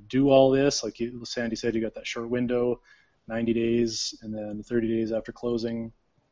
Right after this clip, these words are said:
and then you gotta repay it. Are you gonna repay it all right away? Um, you know, so there, there's a bit of mechanics that goes along with it, uh, but I don't think it's a, I don't think you're cheating the system anyway.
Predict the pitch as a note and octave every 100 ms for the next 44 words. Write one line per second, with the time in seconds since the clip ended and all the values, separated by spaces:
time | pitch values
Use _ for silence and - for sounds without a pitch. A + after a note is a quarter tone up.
0 | _ _ _ A#2 A2+ A2 A2 A2 A2 B2
1 | A#2+ A2+ A#2 A2+ A2+ A#2 A#2+ A2+ A2+ A2+
2 | A2+ A2+ A#2 A#2 A#2 _ _ _ _ _
3 | G#2+ G#2 G2+ G2+ G#2 - C3 A2+ A#2 B2+
4 | E3 D#3+ F3+ F3+ F#3 E3 D3+ C#3 B2 C3
5 | A#2+ A#2 - A#2+ G#2+ A#2 A#2 A#2+ A#2 A#2+
6 | B2 C3+ - F3 - _ _ A2+ G#2+ A2
7 | F3+ G#3 G3 C3+ A#2+ A2 - A2 G#2 G2+
8 | _ - C3+ A#2+ A2 A#2+ A#2 G#2+ - -
9 | A#2+ G#2+ G2+ - - - G2+ G2+